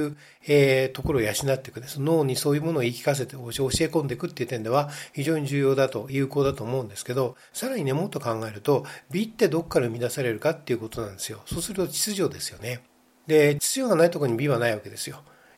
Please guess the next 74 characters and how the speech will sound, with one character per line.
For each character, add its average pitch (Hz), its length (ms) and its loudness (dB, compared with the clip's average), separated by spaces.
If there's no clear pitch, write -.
え 139 100 0
ー、 - 40 0
秩 - 260 0
序 233 60 2
が 208 80 4
あ 220 60 4
る 220 80 -2
か 226 80 -2
ら 185 80 4
美 143 160 2
は 127 80 4
生 107 100 -4
ま 104 80 -4
れ 107 120 -10
る 110 100 -10
ん - 20 -10
で 101 80 -14
す - 100 -10
ね。 123 240 -12
だ 180 120 -2
か 170 80 4
ら 135 60 2
秩 226 280 -2
序 214 100 -2
っ - 40 -18
て 165 100 -2
い - 20 2
う 151 40 -6
の 143 60 -2
が 117 60 -2
美 156 120 0
の 147 80 0
母 139 280 -2
な 98 100 -10
ん 95 60 -18
で - 80 -20
す - 100 -14
ね。 143 200 -16
え 143 140 0
ー、 139 40 0
で、 170 500 6
数 - 180 0
学 233 220 -2
っ - 20 -20
て - 140 -8
い 262 40 -2
う 240 40 0
の 196 60 4
は 156 40 6
ね、 139 80 2
じ 135 80 2
ゃ 139 60 6
あ - 20 2
な 131 160 2
ん - 20 -2
で 202 100 -2
大 131 200 2
事 131 80 -6
か 139 120 0
っ 143 40 0
て 143 140 -12
い - 20 -4
う - 20 -4
話 107 200 -8
を - 20 -8
こ - 120 -12
こ 135 120 -4
で 127 60 0
話 135 240 0
す - 160 -4
ん 110 260 -12
で 117 100 -8
す 113 140 -8
が、 131 260 0